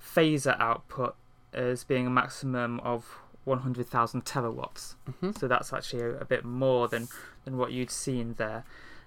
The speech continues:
Speaker 1: Um, what we see in episodes, we have, there was a time when the Enterprise bored a great big hole in the ground with the, uh, with the phaser.
Speaker 2: I was gonna say,
Speaker 1: Um,
Speaker 2: yeah.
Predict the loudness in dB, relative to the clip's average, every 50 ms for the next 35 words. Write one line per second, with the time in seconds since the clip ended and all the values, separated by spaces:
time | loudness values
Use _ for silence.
0 | -6 0 4 6 8 8 8 8 6 4 0 -4 -6 -14 -10 -2 0 2 4 4
1 | 4 4 4 2 4 2 0 2 2 -2 0 2 2 2 2 2 0 -2 -2 -8
2 | -10 -10 -12 -14 -8 -4 -4 -4 -4 0 4 8 10 10 10 10 8 6 4 -4
3 | -10 -10 -10 -12 -12 -12 -12 -12 -14 -14 -16 -16 -18 -18 -18 -18 -18 -18 -20 -20
4 | -20 -20 -20 -20 -20 _ _ -20 -20 0 4 8 8 8 8 6 4 8 8 10
5 | 10 10 8 6 10 10 10 10 10 6 2 -2 0 2 4 4 4 2 -2 -2
6 | 6 10 12 12 12 10 6 0 2 4 6 6 6 6 4 4 2 2 2 2
7 | -2 -2 -2 -2 0 2 2 4 2 2 0 -2 -2 2 4 6 6 6 6 2
8 | 0 -4 -4 -2 2 2 4 4 4 2 2 2 0 -2 -2 -2 -4 -4 -6 -8
9 | -6 -4 -4 -2 -2 -4 -4 0 2 2 2 0 0 0 -2 -2 -2 -4 -4 -4
10 | -4 -4 -4 -4 -4 -4 -2 0 2 2 2 2 2 0 0 -2 -4